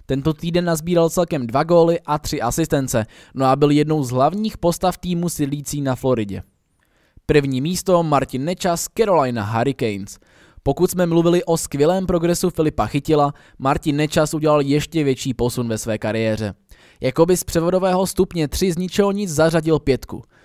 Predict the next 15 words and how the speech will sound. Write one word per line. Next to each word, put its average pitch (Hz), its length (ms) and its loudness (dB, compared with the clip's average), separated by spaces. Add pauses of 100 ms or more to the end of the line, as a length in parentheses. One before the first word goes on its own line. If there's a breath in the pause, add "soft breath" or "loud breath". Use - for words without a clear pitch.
(140)
Nejenom, 156 460 2
že 156 140 2
dopředu 160 480 0
je 175 100 2
daleko 156 380 0
více 175 300 -4
kreativní, 135 680 -2
ještě 107 240 -4
více 147 300 -6
zdokonal 147 460 2
své 143 240 0
bruslení 170 560 -2
a 143 100 -4
herní 147 340 -2
přehled, 160 440 0